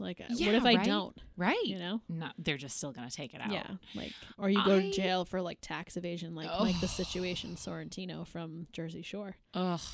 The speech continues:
Speaker 1: He actually got out of jail today.
Speaker 2: Did he?
Speaker 1: Yeah, Mike is free.
Speaker 2: Oh,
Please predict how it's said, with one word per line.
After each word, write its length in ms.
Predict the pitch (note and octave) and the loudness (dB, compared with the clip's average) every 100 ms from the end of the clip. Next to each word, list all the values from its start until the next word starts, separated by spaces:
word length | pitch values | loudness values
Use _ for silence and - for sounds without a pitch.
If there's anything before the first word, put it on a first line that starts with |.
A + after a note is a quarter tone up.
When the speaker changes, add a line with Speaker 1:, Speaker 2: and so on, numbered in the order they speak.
| - | -12
Speaker 1:
He 140 | - C#4 | 6 6
actually 220 | - D4+ | 8 4
got 200 | A3 F#3+ | 6 6
out 140 | F#3+ | 4
of 60 | F#3 | 2
jail 220 | F3+ G3 | -2 -4
today. 260 | A3 - - F#3 - | -4 -8 -6 -6 -2
Speaker 2:
Did 240 | - F#4+ G#4 | 0 2 2
he? 360 | - G#4+ G#4+ G#4+ | 4 6 8 8
Speaker 1:
Yeah, 180 | A4 F3 | 4 2
Mike 220 | F#3 G#3 G#3 | 2 2 4
is 100 | - | 0
free. 320 | - F3 E3+ - - | -4 -6 -6 -10 -8
Speaker 2:
Oh, 300 | - - - | -6 -4 -6